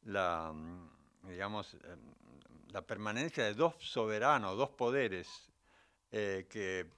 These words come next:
simultáneamente pretendían tener, eh, ejercer soberanía sobre el mismo sujeto, sobre el mismo súbdito, eh, el problema era que pres-, permanentemente, eh, su-, eh, surgían conflictos, obviamente, porque cada uno de los dos poderes decía, "No, esto es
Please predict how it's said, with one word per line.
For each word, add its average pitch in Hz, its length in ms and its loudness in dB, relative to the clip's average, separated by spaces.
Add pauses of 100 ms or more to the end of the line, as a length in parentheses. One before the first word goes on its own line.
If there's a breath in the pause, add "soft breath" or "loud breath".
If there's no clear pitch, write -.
(100)
simultáneamente 139 720 -2
pretendían 131 520 -2
tener, 120 320 2
eh, 101 420 -4
ejercer 123 360 -2
soberanía 131 480 2
sobre 107 300 -2
el 127 60 -2
mismo 160 140 -2
sujeto, 101 480 -8
sobre 101 120 -8
el 117 80 -6
mismo 143 100 -4
súbdito, 104 500 -8 (760 loud breath)
eh, 101 920 2
el 110 100 -2
problema 156 380 2
era 160 160 6
que 110 140 -2
pres-, 107 200 -6 (220)
permanentemente, 127 720 0 (180)
eh, 90 600 -4 (320)
su-, - 260 -12
eh, 85 320 -8 (140)
surgían 117 360 -4
conflictos, 107 580 -6
obviamente, 104 480 -6 (520)
porque 101 400 -2
cada 147 260 8
uno 165 240 6
de 117 80 6
los 104 140 4
dos 139 280 4
poderes 147 460 4
decía, 131 220 2
"No, 107 220 2
esto 120 360 4
es 143 280 0